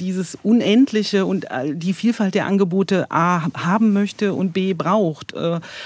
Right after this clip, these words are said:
und, ähm, ich habe auch schon mit, äh, Dorfbewohnerinnen und Dorfbewohnern gesprochen, denen ist die Kleinstadt zu städtisch und zu groß. Das, ne? Also wie gesagt, es kommt immer auf ein bisschen die Perspektive und auch, was brauche ich in meiner jetzigen Lebensphase, in meiner Lebenssituation, in meiner Haushaltssituation.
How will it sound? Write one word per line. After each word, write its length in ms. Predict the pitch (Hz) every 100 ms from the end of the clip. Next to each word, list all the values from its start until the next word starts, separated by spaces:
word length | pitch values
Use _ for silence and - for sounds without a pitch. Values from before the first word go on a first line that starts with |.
| -
und, 260 | 196 185 175
ähm, 380 | 175 175 175 -
ich 180 | 156
habe 140 | 185 -
auch 180 | 175 -
schon 220 | 180 185
mit, 200 | 180 -
äh, 160 | 175 170
Dorfbewohnerinnen 840 | 165 185 - 180 190 190 180 190
und 140 | 185 170
Dorfbewohnern 540 | 165 - 180 190 196
gesprochen, 360 | 196 - 165 185
denen 160 | 175
ist 160 | - -
die 80 | 208
Kleinstadt 440 | 185 269 - 311
zu 120 | -
städtisch 480 | 190 - 151 147 -
und 140 | 143
zu 140 | - 147
groß. 480 | 143 135 - - - -
Das, 320 | 170 - - -
ne? 140 | - 311
Also 200 | - 196
wie 60 | 226
gesagt, 200 | 240 175
es 40 |
kommt 140 | - 196
immer 180 | 233 220
auf 120 | 196
ein 40 |
bisschen 200 | 190 -
die 80 | 180
Perspektive 540 | - 170 - - 226
und 160 | 226 -
auch, 140 | 190 - - -
was 140 | 190
brauche 260 | - 214 220
ich 300 | - 254 -
in 100 | 196
meiner 240 | 185 202
jetzigen 480 | 180 175 202 - 190
Lebensphase, 640 | 180 196 208 - 180 180 180
in 100 | 156
meiner 240 | 160 165
Lebenssituation, 840 | 165 196 196 165 170 165 170 160 156 - - -
in 140 | 208
meiner 300 | 214 190 175
Haushaltssituation. 1000 | 165 175 156 - 147 143 139 - 139 151